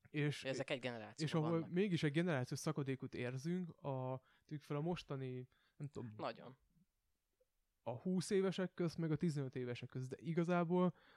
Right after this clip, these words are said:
Speaker 1: valamennyire én is
Speaker 2: Ja, most korrigálta, hogy nem a két generáció között, hanem úgy ebbe a generáció.
Speaker 1: Ja.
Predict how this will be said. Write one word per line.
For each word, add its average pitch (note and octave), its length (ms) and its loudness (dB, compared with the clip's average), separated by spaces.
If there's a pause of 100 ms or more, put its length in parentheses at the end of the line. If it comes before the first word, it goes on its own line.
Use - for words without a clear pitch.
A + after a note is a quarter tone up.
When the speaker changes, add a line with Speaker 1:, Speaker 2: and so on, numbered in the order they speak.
(120)
Speaker 1:
valamennyire D#3 480 6
én D3+ 300 6
is C3 160 -2
Speaker 2:
Ja, C3+ 60 -2
most C3+ 140 0
korrigálta, C3 760 2
hogy C3 140 -10
nem B2 160 -4
a A#2 60 -4
két - 220 -14
generáció - 440 -10
között, - 280 -16 (240)
hanem C3 180 -2
úgy B2+ 100 -10
ebbe C3 220 -8
a - 20 -6
generáció. B2+ 520 -10 (180)
Speaker 1:
Ja. - 200 -16